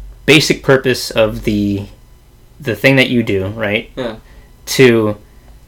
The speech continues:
Speaker 1: now you're gonna get special treatment because you can possibly get me something, you know?
Speaker 2: Well, I mean, see, the thing is, is, I mean, I feel like the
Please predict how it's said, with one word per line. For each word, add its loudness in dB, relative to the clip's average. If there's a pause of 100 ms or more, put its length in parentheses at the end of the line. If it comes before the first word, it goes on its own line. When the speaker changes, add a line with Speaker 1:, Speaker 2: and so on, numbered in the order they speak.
(260)
Speaker 1:
now 2
you're 6
gonna 4
get 2
special -4
treatment -2
because -2
you -2
can -4
possibly -4
get -8
me -6
something, -12
you -6
know? -12 (100)
Speaker 2:
Well, 4
I 0
mean, 0
see, -2
the -2
thing -4
is, -2
is, -10
I -6
mean, -6
I -4
feel -4
like -4
the -12